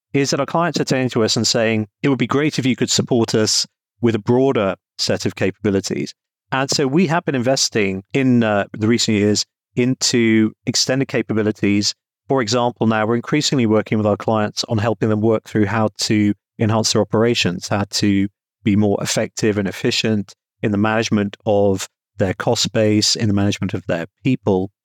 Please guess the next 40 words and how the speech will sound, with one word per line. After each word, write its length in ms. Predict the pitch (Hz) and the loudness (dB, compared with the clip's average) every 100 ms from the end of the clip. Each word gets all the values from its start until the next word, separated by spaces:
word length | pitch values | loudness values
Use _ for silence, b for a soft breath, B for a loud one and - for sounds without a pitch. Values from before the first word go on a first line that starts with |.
| _ _ _ - | _ _ _ -2
in 240 | 98 98 | 0 2
the 220 | 98 95 - | 2 0 0
design 400 | 104 113 117 117 | 0 0 0 0
of 60 | |
their 160 | 107 104 | 2 2
organization, 800 | 101 104 98 110 107 - 110 98 | 2 0 0 0 0 0 0 -2
ensuring 540 | 87 - 131 117 107 | -4 -4 0 0 0
that 120 | 95 | -2
those 240 | 110 107 107 | 0 2 0
organizations 680 | 104 98 107 107 - 98 110 | 0 0 0 -2 -2 -4 -2
are 260 | 101 95 _ _ _ _ _ _ | -2 -4 _ _ _ _ _ _
designed 400 | - 110 113 110 | -4 0 0 0
in 60 | 104 | 0
a 40 | |
way 180 | 107 104 | 2 2
that's 320 | 101 - - - _ _ _ _ _ - | 0 -2 -6 -8 _ _ _ _ _ -4
completely 680 | 120 - 131 123 - 117 98 | -2 -2 -2 0 0 -2 -2
consistent 640 | 117 98 - 117 - 104 | 0 0 0 -2 -2 -2
with 320 | 104 101 92 - _ - | 2 0 0 -8 _ -4
development 580 | 107 110 95 101 98 - | -2 -2 -2 -4 -4 -6
and 320 | 110 98 95 - | -4 -2 -4 -4
delivery 320 | 104 107 104 | -2 0 0
of 100 | 95 | 0
strategy 600 | - 107 104 - 120 98 95 _ _ _ 127 | -2 -2 -2 -4 0 -2 -2 _ _ _ -2
and 100 | 104 | -2
of 60 | |
strategic 500 | - 131 123 95 104 | -2 -4 -2 -2 -2
goals 280 | 107 98 90 | 0 0 0
over 100 | 101 | -2
the 100 | 98 | 0
medium 280 | 98 95 95 | 0 0 0
and 80 | 98 | 0
long 180 | 95 | -2
term. 360 | - 117 92 - _ _ _ _ - | -2 -2 -4 -6 _ _ _ _ -6
So 120 | 151 | -2
we're 100 | 160 | 0
seeing 300 | - 208 214 | 0 0 2
our 140 | 165 | 0
brand, 640 | 110 135 147 147 104 92 98 | 0 0 0 0 -4 -6 -2
which 320 | 120 - - | -2 -2 -8